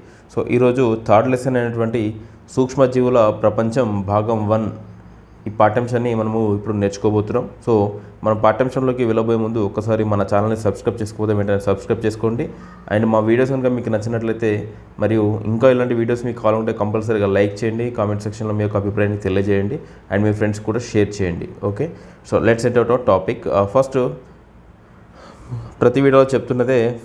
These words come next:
first of all ఏంటంటే, మనము ఎప్పుడు కూడా ఎస్సీఆర్టీకి సంబంధించినటువంటి టెక్స్ట్ బుక్స్ ఏవైతే ఉన్నాయో వాటిని మాత్రమే ఎక్కువగా ప్రిఫరెన్స్ ఇవ్వాలి. So, ఈ ఎస్సీఆర్టీ బుక్స్ అయిపోయిన తర్వాతనే మనము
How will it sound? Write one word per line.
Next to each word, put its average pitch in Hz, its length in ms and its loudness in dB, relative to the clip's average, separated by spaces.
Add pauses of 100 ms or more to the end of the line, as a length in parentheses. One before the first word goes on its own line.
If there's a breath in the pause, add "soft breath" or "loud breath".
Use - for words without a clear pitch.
first 113 280 0
of 123 160 2
all 107 340 2
ఏంటంటే, 110 500 0
మనము 107 340 0
ఎప్పుడు 107 240 -4
కూడా 113 480 2
ఎస్సీఆర్టీకి 113 600 -2
సంబంధించినటువంటి 110 640 -4
టెక్స్ట్ 104 220 -4
బుక్స్ 110 220 -4
ఏవైతే 104 280 2
ఉన్నాయో 104 240 2
వాటిని 110 460 2
మాత్రమే 113 460 0
ఎక్కువగా 107 340 -2 (540 loud breath)
ప్రిఫరెన్స్ 110 420 -2
ఇవ్వాలి. 107 320 0 (240)
So, 110 140 2 (400)
ఈ 107 320 2 (520)
ఎస్సీఆర్టీ 127 360 2
బుక్స్ 120 280 -4
అయిపోయిన 104 320 2
తర్వాతనే 110 680 0
మనము 107 520 -2